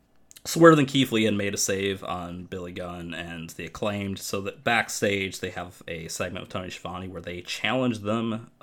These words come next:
uh, for the tag match at the pay-per-view. So I guess we're getting Acclaimed versus Keith Lee and Swerve Strickland.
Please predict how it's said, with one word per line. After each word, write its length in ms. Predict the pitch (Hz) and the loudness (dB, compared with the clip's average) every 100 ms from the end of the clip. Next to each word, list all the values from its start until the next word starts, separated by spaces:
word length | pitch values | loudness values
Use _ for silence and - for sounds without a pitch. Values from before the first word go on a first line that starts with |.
| - | -16
uh, 160 | 85 85 - _ _ | -12 -12 -14 _ _
for 300 | - 95 92 | -12 -10 -8
the 120 | 90 | -10
tag 300 | - 110 - | -4 -2 0
match 260 | 90 92 - | -2 -8 -10
at 80 | - | -12
the 60 | |
pay-per-view. 600 | - 120 139 - 76 69 | -8 -6 -6 -10 -14 -12
So 440 | - - 82 78 - _ - - _ _ _ _ _ _ _ _ - | -8 -8 -8 -14 -18 _ -20 -20 _ _ _ _ _ _ _ _ -18
I 60 | |
guess 280 | 104 87 - | -10 -8 -6
we're 80 | 101 | -2
getting 240 | 101 104 | 0 0
Acclaimed 540 | 85 - 98 92 110 117 | -2 -6 -4 -2 -2 -2
versus 460 | 104 101 - - - _ - _ _ - | -2 -2 -4 -10 -14 _ -20 _ _ -10
Keith 280 | 95 95 107 | -4 -4 -2
Lee 240 | 110 135 | 0 0
and 120 | 127 | -2
Swerve 300 | - 101 139 | -4 -2 -4
Strickland. 560 | 139 127 196 - - | -4 -6 -6 -8 -8